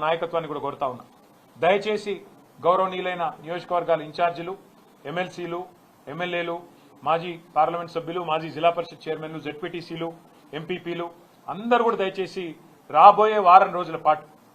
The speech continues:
అన్ని నియోజకవర్గ కేంద్రాల్లో, అన్ని నియోజకవర్గాల్లో, అన్ని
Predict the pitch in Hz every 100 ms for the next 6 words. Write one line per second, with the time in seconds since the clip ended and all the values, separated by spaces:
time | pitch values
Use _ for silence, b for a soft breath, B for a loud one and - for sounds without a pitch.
0 | _ - 135 190 240 262 247 - - 170
1 | 202 202 196 180 180 170 165 165 165 165
2 | 175 - - - 156 208 202 196 220 214
3 | 202 170 180 175 160 - - - 151 185